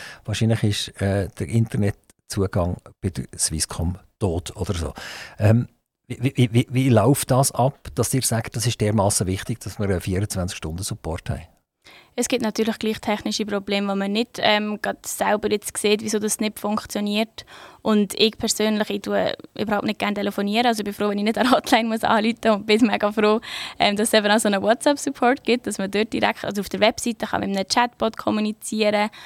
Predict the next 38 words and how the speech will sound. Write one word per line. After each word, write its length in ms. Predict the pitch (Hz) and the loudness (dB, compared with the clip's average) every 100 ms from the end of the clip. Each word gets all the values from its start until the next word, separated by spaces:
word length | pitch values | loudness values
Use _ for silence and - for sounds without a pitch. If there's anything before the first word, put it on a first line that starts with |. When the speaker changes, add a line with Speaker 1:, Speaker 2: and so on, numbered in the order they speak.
| - - | -20 -6
Speaker 2:
und 120 | 202 | 2
eigentlich 260 | 196 208 - | 2 2 2
dort 280 | 208 208 - | 4 2 4
ziemlich 300 | 214 208 - | 2 2 0
schnell, 520 | - 190 196 202 147 | 0 4 6 4 2
wie 140 | 190 208 | 2 0
es 140 | - | 0
mal 120 | 202 | -2
das 100 | 196 | -2
Anliegen 420 | - - 208 202 | 0 2 2 0
kann, 320 | 208 185 190 190 | 0 2 0 0
ähm, 340 | - 190 196 196 - _ - | 0 -2 -2 -8 -14 _ -4
platzieren 540 | 202 - 247 269 311 | -4 0 2 6 6
und 160 | 233 220 | 4 2
dann 100 | 214 | 0
läutet 260 | 202 196 | 0 0
einem 180 | 196 196 | 0 0
zum 160 | 196 196 | -2 -4
Beispiel 200 | - - | -4 -4
jemand 320 | - - - | -4 -6 -2
zurück 300 | 277 294 - | 2 2 2
oder 160 | 208 208 | -2 -2
schreibt 320 | - 254 - | -2 -2 0
einem 140 | 226 | 2
jemand 240 | 226 220 - | 2 -2 0
grad 180 | 214 | 0
zurück 320 | - 208 208 202 | 0 -4 -2 -2
und 140 | - | -2
man 100 | 214 | 0
muss 160 | 202 196 | 0 -2
nicht, 240 | 202 202 | -4 -2
ähm, 500 | 202 196 196 196 196 - | 0 2 2 0 -2 -4
stundenlang 460 | - 202 196 190 | -2 -2 0 -2
noch 80 | 196 | -4
in 60 | 190 | -4
der 100 | 185 | 0
Warteschleife 760 | 175 - 196 - - - - | 0 0 -6 -4 -4 -6 -4
hängen. 320 | - - - | -4 -4 -8